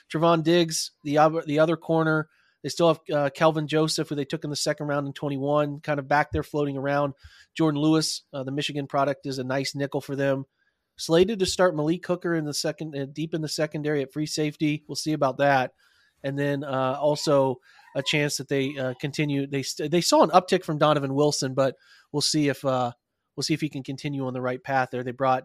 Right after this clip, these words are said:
I think they brought him back. So, uh, listen, they're not as deep a roster here as, uh, you know, uh, co-, to me, as deep a roster as,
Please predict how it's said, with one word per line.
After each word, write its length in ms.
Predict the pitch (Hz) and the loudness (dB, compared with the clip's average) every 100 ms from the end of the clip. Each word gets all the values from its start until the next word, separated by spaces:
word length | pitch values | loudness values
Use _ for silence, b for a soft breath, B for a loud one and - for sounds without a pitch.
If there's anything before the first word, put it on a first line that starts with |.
| - | -8
I 60 | |
think 140 | 135 233 | -12 -6
they 80 | 135 | -2
brought 260 | 135 127 | 0 0
him 140 | 135 120 | -2 -4
back. 400 | 131 131 110 - | -2 -2 -2 -4
So, 340 | 156 147 143 b b b b b _ | 0 2 0 b b b b b _
uh, 160 | 147 156 - | -2 -2 -2
listen, 380 | 208 190 165 131 | 0 0 0 0
they're 140 | 170 | 4
not 240 | 180 208 214 | 6 6 4
as 160 | 180 151 | -2 -4
deep 260 | 151 185 185 | -4 -4 -2
a 60 | |
roster 480 | 151 147 170 - 185 | 4 4 4 2 -4
here 320 | 185 185 185 | 0 2 2
as, 500 | 151 143 139 139 - - _ _ _ _ _ _ - - | 2 2 2 0 -4 -14 _ _ _ _ _ _ -20 -20
uh, 260 | 147 101 - | -18 -16 -16
you 160 | 151 | -12
know, 260 | 123 123 123 - | -10 -10 -12 -14
uh, 140 | 131 - | -18 -12
co-, 160 | 143 139 139 147 | -12 -10 -10 -10
to 100 | - 156 | -6 -2
me, 160 | 165 | 0
as 100 | 143 | 0
deep 240 | 131 147 135 | -2 -4 -2
a 60 | |
roster 440 | 135 135 135 - 131 | 2 4 4 0 -4
as, 220 | 123 | -6